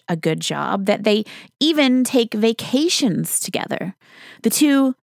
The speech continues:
divorced parents and the two children. It was on one of these trips when Max's mother stood at the breakfast counter and announced to the family that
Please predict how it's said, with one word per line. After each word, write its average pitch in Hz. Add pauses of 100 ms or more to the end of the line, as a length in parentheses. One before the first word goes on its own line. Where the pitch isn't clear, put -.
(100)
divorced 269
parents 262
and 170
the 175
two 226
children. - (1120)
It -
was 240 (220)
on 311 (140)
one 196
of 180
these 170
trips -
when 175 (260)
Max's 247
mother 170
stood 240
at 175
the 180
breakfast 165
counter 143 (380)
and 180 (140)
announced 233
to 226
the 214
family 165
that 165